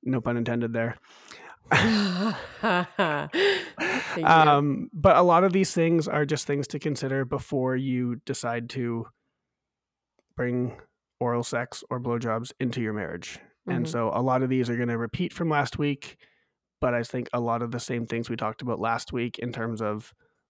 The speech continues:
Speaker 1: the woman are going to also, um,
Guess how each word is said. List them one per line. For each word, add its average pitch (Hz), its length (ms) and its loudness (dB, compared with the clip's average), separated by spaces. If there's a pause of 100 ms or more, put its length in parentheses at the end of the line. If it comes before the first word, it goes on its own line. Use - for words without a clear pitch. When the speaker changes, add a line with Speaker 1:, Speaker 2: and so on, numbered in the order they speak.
(260)
Speaker 1:
the 120 160 -6
woman 165 460 0 (380)
are 120 100 -2
going 117 240 -2
to 120 140 -4
also, 113 640 -4 (500)
um, 104 420 -6